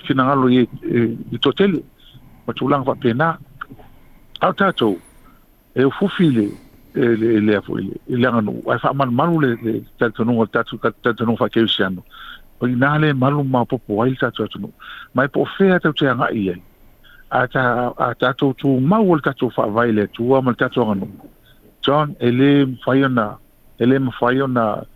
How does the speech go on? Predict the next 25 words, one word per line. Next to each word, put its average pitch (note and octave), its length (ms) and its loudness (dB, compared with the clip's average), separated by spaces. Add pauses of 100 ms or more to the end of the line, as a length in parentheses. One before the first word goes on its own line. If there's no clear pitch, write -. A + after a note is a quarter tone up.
(180)
na A#2+ 140 2
le A2+ 140 2
peti C#3 320 0
le A#2+ 80 -8
tatu A2 380 0
atu G2+ 160 -2
nunga, A#2+ 280 -2
ma A#2+ 120 -2
to A2 220 2
e, G#2 200 2
ma G#2+ 120 2
o C3 160 0
le B2+ 60 -4
tatu A2+ 260 0
atu G#2+ 140 -6
nunga G2+ 280 -4
te G#2 60 -2
mea. G2 300 -2 (540)
E - 60 -12
pe C3+ 140 0
ona B2 140 4
iei B2 160 6
le A2+ 120 4
so. C3+ 300 -2 (640)
Wa, A#2 560 2